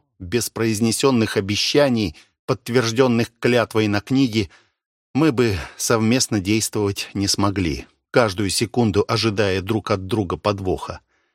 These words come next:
Привычка не доверять никому уже не раз спасала мне жизнь, а здесь турнир,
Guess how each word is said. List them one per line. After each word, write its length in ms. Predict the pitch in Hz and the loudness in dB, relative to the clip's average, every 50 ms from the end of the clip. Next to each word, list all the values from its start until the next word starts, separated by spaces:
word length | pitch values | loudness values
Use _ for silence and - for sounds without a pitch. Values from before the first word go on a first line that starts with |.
| _ _ _ _ _ _ _ _ _ _ _ _ - | _ _ _ _ _ _ _ _ _ _ _ _ -2
Привычка 480 | 110 117 131 190 202 - - - 165 | 0 2 2 2 2 0 0 2 2
не 140 | 151 151 143 | 4 4 4
доверять 560 | 123 139 135 143 143 156 160 156 - - - - | 4 4 4 4 2 2 0 0 -2 -6 -6 -4
никому 580 | 120 113 120 - - 120 120 123 139 156 147 | -4 -4 -4 -2 0 0 2 2 2 2 2
уже 280 | 90 127 113 98 120 113 | 2 0 0 2 2 2
не 140 | 113 110 113 | 2 2 4
раз 340 | 117 139 139 - - - - | 4 2 2 0 -4 -8 -8
спасала 600 | - - - - 101 98 - - 120 113 107 104 | -8 -8 -4 -2 -2 -2 0 0 2 2 2 2
мне 260 | 95 92 95 95 95 85 | 0 -2 -2 -2 -2 -2
жизнь, 540 | 80 95 117 147 151 127 98 95 90 87 - | -2 -2 -2 0 0 -2 -2 -2 -4 -4 -2
а 140 | - 104 101 | -2 -2 -2
здесь 500 | 90 90 90 92 123 156 160 123 - - | -2 -4 -2 0 2 2 2 2 0 -2
турнир, 680 | - - 120 107 110 113 123 156 175 160 127 87 - | -2 -2 -2 2 2 2 4 4 4 4 2 0 -2